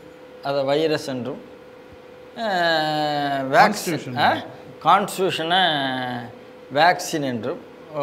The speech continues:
Speaker 1: ஒரு படம் போட்டதாக சொல்லப்படுகிறது. கான்ஸ்டிடியூஷன் வேக்சின்னா, கான்ஸ்டிடியூஷனை எத்தனை தடவை திருத்தினாங்க காங்கிரஸ்காரங்க?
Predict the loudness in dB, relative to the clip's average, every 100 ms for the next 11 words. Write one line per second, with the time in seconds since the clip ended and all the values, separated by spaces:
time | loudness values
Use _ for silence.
0 | -2 -2 -2 -2 -2 -4 -4 -6 -6 -4
1 | -6 -6 -6 -6 -8 -10 -10 -14 -16 -20
2 | -20 -20 -20 -20 -20 -20 -20 -20 -20 -20
3 | -20 -16 -2 0 2 0 0 0 0 2
4 | 2 2 -2 -4 -2 -4 -6 -16 -20 -20
5 | -20 -20 -20 -20 -20 -6 -2 0 -2 -4
6 | -4 -2 -4 -4 -4 -2 -2 -2 -4 -6
7 | -6 -6 -6 -6 -8 -8 -10 -10 -12 -12
8 | -16